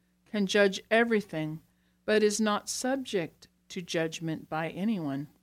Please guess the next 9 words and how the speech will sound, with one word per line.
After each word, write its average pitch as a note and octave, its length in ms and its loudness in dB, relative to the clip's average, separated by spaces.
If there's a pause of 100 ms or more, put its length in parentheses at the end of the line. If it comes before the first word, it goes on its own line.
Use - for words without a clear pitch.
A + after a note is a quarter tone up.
(1200)
For F3 360 -6 (560)
who B3+ 140 4
has A3+ 300 2
known G#3+ 360 2
the G3+ 100 0
mind F3+ 500 -2 (120)
of E3 160 -8
the D#3+ 120 -4
Lord D#3 420 -4